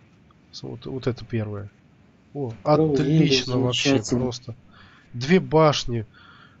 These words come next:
Speaker 1: Rose Windows, всё, что надо. И они, конечно, отличаются.
Speaker 2: Смотри, АллатРь
Speaker 1: Да.
Speaker 2: камень в центре.
Speaker 1: А, ух ты.
Speaker 2: Вот он. Казалось бы, да, р-,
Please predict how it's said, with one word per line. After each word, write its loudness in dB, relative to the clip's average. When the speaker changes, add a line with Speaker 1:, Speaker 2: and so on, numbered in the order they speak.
Speaker 1:
Rose -2
Windows, -6
всё, -4
что -6
надо. -4
И 2
они, 4
конечно, 4
отличаются. 0
Speaker 2:
Смотри, -4
АллатРь 4
Speaker 1:
Да. -8
Speaker 2:
камень -4
в -20
центре. -6
Speaker 1:
А, -4
ух -12
ты. -4
Speaker 2:
Вот -10
он. -14
Казалось -2
бы, -14
да, -4
р-, -8